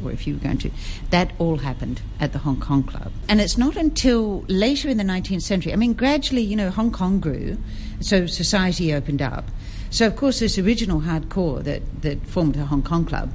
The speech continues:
was joined by many other different communities that, you know, show the sort of growing society and, and really quite mixed racially, class, gender mixed society that was nineteenth century Hong Kong.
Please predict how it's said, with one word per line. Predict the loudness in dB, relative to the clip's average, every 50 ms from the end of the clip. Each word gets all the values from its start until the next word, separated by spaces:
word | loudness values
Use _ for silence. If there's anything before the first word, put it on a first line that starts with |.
| -4 -4 -2
was | 0 -2 0 2
joined | 4 4 6 6 4 2
by | 0 0 2
many | 2 4 4 4 4
other | 4 4 2 2 2 0 -2 -6 -6 -4 -4 -4 -2 -4 -2 0
different | 0 2 2 2 2 0
communities | 2 4 4 6 6 6 4 2 0 -2 -4 -4 -2 -2
that, | -4 -4 -4
you | -2 0 2
know, | 2 4 2 2 -2 -4 -4 -4 -4 -4 -4
show | -2 0 2 2 2 2 2
the | 0 -2
sort | -2 -2 -2 -2
of | 0
growing | 2 2 2 2 2 0
society | 0 -2 -2 0 2 2 2 2 0 0 0
and, | -2 -2 -2 -4 -6 -2 2
and | 4 4 4
really | 4 2 0
quite | 0 0 -2 -2 0 2
mixed | 2 4 4 4 2 0 -2 -2 -2 -2 -2 -4 -8 -8 -8 -8 -8
racially, | -4 0 4 4 4 4 4 2 2 2 2 2 2 0 -2 -4 -6 -8 -10 -10 -10 -6 -4 -4 -4 -4
class, | 0 2 4 4 4 4 2 0 0 -2 -4 -4 -4 -6 -6 -8 -10 -10 -10 -10 -8 -6 -4
gender | 0 2 2 2 2 2 0 -2 -4 -6 -6 -6 -8 -8 -6 -4
mixed | 0 2 2 2 2 0 -2 -4 -4 -4 -4 -4 -6 -4
society | -2 -2 0 4 4 4 4 4 2 4 4 4 4
that | 2 -4 -4 -2
was | -2 -2 0
nineteenth | 0 0 0 0 0 -2 -4 -4
century | -2 -4 -4 -4 -4 -4
Hong | -2 0 0 0
Kong. | -2 -2 -4 -6 -6